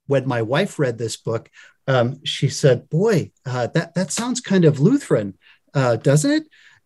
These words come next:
And, you know, so we, we had a, we had a really interesting discussion about that. I think what is, I, I think what Zanchi wants to do is he wants to draw a distinction,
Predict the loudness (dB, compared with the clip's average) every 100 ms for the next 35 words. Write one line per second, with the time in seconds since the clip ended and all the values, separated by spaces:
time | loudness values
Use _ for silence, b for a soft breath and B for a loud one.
0 | 0 2 4 2 -2 0 2 2 0 0
1 | 2 2 2 0 0 0 0 0 0 0
2 | -2 -6 -8 -8 -8 -8 -6 -4 -4 -4
3 | -6 -2 -2 -2 -4 0 2 0 -2 -4
4 | -2 -2 -4 -4 -4 -8 -10 _ -8 -2
5 | 2 2 0 -2 0 -2 -4 -4 -2 -4
6 | -4 -4 -4 -6 -10 -6 -4 -2 -2 -4
7 | -6 -8 -6 -2 -2 -4 -10 -14